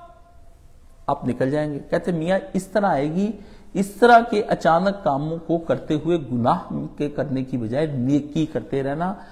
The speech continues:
ताकि किसी ना किसी वक्त में अगर मौत आ भी ले तो नेकी में ही आ जाए।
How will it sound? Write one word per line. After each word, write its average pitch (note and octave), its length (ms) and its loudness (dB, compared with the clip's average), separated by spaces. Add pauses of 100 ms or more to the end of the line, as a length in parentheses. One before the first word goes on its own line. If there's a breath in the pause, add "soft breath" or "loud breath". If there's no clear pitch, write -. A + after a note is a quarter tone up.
(220 loud breath)
ताकि D#3 280 6
किसी F#3 340 -4
ना F3+ 100 0
किसी D#3 300 -4
वक्त C3+ 280 -4
में E3 100 -2
अगर D#3 160 0
मौत C#3+ 540 0
आ G#3 240 10
भी F3 200 2
ले C#3 220 2
तो E3 140 -4
नेकी C#3+ 420 -2
में E3 120 0
ही C#3 100 -4
आ C#2 100 -6
जाए। - 180 -10